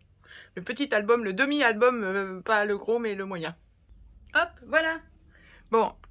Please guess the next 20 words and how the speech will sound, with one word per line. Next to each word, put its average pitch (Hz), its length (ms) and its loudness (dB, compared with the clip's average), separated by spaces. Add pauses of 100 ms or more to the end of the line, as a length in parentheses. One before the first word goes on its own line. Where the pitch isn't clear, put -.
(240)
c'est 220 300 -8
une 226 100 -2
idée, 196 240 0
hein. 170 100 0
Je 170 100 -12
pense 208 140 -8
pas 226 80 -4
mettre 202 200 -4
tout - 120 -14
ça, 208 140 -6
ça 202 100 -8
fait 190 120 -10
un 180 40 -10
peu 180 120 -14
beaucoup, 185 200 -12
mais 208 160 -4
voilà, 208 240 0
je 202 80 -8
voulais, 269 300 0
euh, 226 340 -2